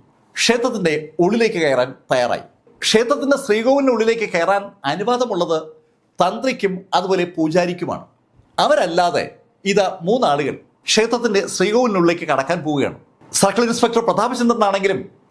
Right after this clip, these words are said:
ശ്രീജിത്തിനാണെങ്കിലും അതുപോലെ രതീഷിനാണെങ്കിലും അകത്തേക്ക് കടക്കാൻ ഒരു മടിയുണ്ട്. അവരാരും ഇതുവരെ ഒരു ശ്രീകോവിലിനുള്ളിലും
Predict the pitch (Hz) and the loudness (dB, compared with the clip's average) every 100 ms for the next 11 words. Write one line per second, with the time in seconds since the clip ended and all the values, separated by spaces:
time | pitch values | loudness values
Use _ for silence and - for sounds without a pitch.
0 | _ - 202 233 277 285 240 190 185 185 | _ -2 0 2 0 0 0 2 0 -2
1 | 180 - _ _ _ 180 196 196 165 139 | -4 -16 _ _ _ 0 2 2 0 -2
2 | - - 147 160 269 269 208 175 165 147 | -6 -2 -2 0 -2 0 0 0 -2 -4
3 | - _ _ - 165 233 285 269 208 202 | -8 _ _ -2 0 0 0 0 0 -2
4 | 185 180 165 165 127 139 135 - - _ | -6 -2 -2 0 -2 -2 -6 -10 -20 _
5 | _ 151 214 202 240 240 226 185 277 240 | _ 0 2 2 0 -4 -2 0 2 2
6 | 240 185 190 196 220 247 233 202 196 202 | 0 -2 -2 0 0 0 2 2 0 0